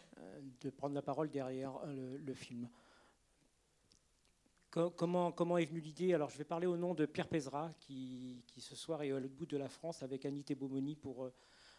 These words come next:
un, un débat comme celui-ci. Ils sont dans, dans le sud. Et je l'ai, euh, envoyé texto tout à l'heure pour leur dire qu'ici, il y avait beaucoup de monde. Euh, je pense que, pour ma part, c'est une des,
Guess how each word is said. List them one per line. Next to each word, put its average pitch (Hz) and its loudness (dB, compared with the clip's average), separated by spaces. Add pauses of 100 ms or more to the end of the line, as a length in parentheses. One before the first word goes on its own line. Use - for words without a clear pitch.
(140)
un, 135 -4
un 135 -2
débat 135 -2
comme 139 -6
celui-ci. 131 -4 (140)
Ils - -14
sont 139 -8
dans, 127 -10 (480)
dans 139 4
le 135 4
sud. 156 4 (400)
Et 110 -12
je - -14
l'ai, 123 2 (720)
euh, 143 -4 (100)
envoyé 135 0
texto 143 -8
tout 143 -8
à 131 0
l'heure 143 -2
pour - -4
leur 127 0
dire 139 -4
qu'ici, - -10
il 135 -6
y 131 2
avait 123 0 (120)
beaucoup 143 6
de 135 -6
monde. 135 -4 (460)
Euh, 123 -4
je 120 -6
pense 165 0
que, 131 0 (320)
pour 131 -2
ma 127 0
part, 156 -6
c'est - -6
une 123 -4
des, 123 0